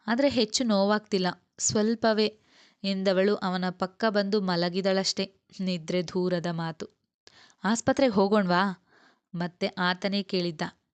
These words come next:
"ಹೇ ಸೂರ್ಯ, ನೀನೇನು ಒತ್ತಡ ಹೇರ್ಕೊಳ್ಬೇಡ, ಇದೆಲ್ಲ ಸಾಮಾನ್ಯವಂತೆ, ಮಲಗು" ಎಂದವಳು ಬಲವಂತವಾಗಿ ಅವನನ್ನ ಮಲಗಿಸಿ, ತನ್ನಿಂದ ಮಲಗಲೇ ಸಾಧ್ಯವಾಗದೇ ಇದ್ದಾಗ ಮೇಲೆದ್ದು ಕುಳಿತಳು ಮತ್ತೆ.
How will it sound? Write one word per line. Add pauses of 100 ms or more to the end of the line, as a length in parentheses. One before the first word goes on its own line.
(260)
"ಹೇ
ಸೂರ್ಯ, (220)
ನೀನೇನು
ಒತ್ತಡ
ಹೇರ್ಕೊಳ್ಬೇಡ, (640)
ಇದೆಲ್ಲ
ಸಾಮಾನ್ಯವಂತೆ, (220)
ಮಲಗು" (380)
ಎಂದವಳು
ಬಲವಂತವಾಗಿ
ಅವನನ್ನ
ಮಲಗಿಸಿ, (520)
ತನ್ನಿಂದ
ಮಲಗಲೇ
ಸಾಧ್ಯವಾಗದೇ
ಇದ್ದಾಗ (340)
ಮೇಲೆದ್ದು
ಕುಳಿತಳು
ಮತ್ತೆ.